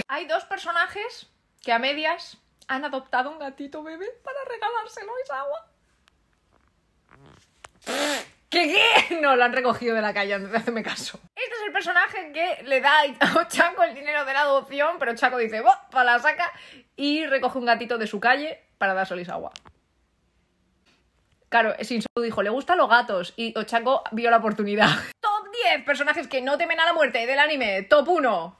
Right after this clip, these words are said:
este personaje que va a Isawa a tirarle de las orejas por su cumple. Después de Endeavor es como,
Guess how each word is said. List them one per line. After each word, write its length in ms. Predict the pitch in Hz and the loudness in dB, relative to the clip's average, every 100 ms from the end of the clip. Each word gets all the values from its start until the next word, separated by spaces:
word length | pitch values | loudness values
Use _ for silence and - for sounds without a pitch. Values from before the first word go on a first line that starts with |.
| - | -4
este 200 | 247 240 | 0 2
personaje 540 | 262 254 269 226 185 151 | 0 2 2 2 -4 -6
que 100 | 196 | -2
va 100 | 202 | 0
a 60 | |
Isawa 340 | 220 220 220 240 | 2 2 4 4
a 60 | |
tirarle 320 | 214 202 220 247 | 4 0 0 0
de 80 | |
las 160 | 233 240 | 2 2
orejas 380 | 247 233 190 190 | 0 0 0 -2
por 120 | - | -6
su 80 | 285 | -4
cumple. 400 | 285 214 180 - - _ _ _ _ _ _ _ _ _ _ _ _ _ _ _ _ _ _ _ _ _ _ _ _ _ _ _ - - - 214 _ _ - - - _ _ _ _ - - - - - | -4 -4 -6 -10 -20 _ _ _ _ _ _ _ _ _ _ _ _ _ _ _ _ _ _ _ _ _ _ _ _ _ _ _ -10 -10 -12 -20 _ _ -20 -20 -20 _ _ _ _ -20 -20 -18 -18 -12
Después 340 | 208 220 254 269 | -4 -2 2 4
de 140 | 277 | 6
Endeavor 280 | 277 285 262 | 6 6 6
es 80 | 233 | 6
como, 440 | 254 220 196 - | 6 4 0 -4